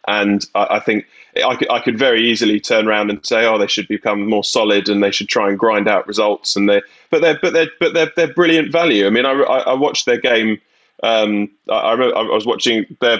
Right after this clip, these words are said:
their game against Crawley in the F A Cup a few weeks ago and thinking, "This, this could easily be a <laughs> nailed-on victory for Crawley." Um, and, and, and, and it, and it, and it was, and, and it, and it's because they're so unpredictable. And I mean, I watched, I, I remember,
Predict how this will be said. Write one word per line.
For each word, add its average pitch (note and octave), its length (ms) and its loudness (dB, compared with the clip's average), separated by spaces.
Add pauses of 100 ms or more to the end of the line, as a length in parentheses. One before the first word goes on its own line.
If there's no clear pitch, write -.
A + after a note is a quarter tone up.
their A#2+ 120 2
game A#2+ 220 -2
against A2 220 -2
Crawley C3 380 2
in G#2 80 2
the G#2 80 2
F G#2 160 -2
A G#2 100 0
Cup B2+ 220 -4
a - 40 -8
few F2+ 200 -4
weeks F2 220 -4
ago F2 200 0
and G2+ 100 0
thinking, G#2+ 460 0 (100)
"This, - 200 -2
this - 280 -4
could - 160 -2
easily A#2 300 2
be A#2+ 180 0
a B2 60 2
<laughs> - 0 -
nailed-on C#3 560 2
victory - 340 -2
for D3+ 140 0
Crawley." D#3 480 0 (240)
Um, C3+ 560 0
and, C3+ 280 -2
and, C3 260 -2
and, C3+ 160 -2
and C#3+ 160 0
it, D3 120 -2
and D3 140 2
it, B2+ 140 -2
and D3 120 0
it B2+ 80 -2
was, C#3 300 0
and, A#2 180 -2
and B2+ 120 0
it, F2+ 200 -6
and C3+ 120 0
it's - 80 -4
because D3+ 420 -2 (460)
they're C#3 260 -2
so D#3+ 260 2
unpredictable. A2+ 960 -2
And A#2 380 0
I A#2+ 60 -2
mean, C3+ 140 2
I C#3 80 0
watched, - 280 0
I, B2+ 120 2
I - 140 0
remember, C#3 280 0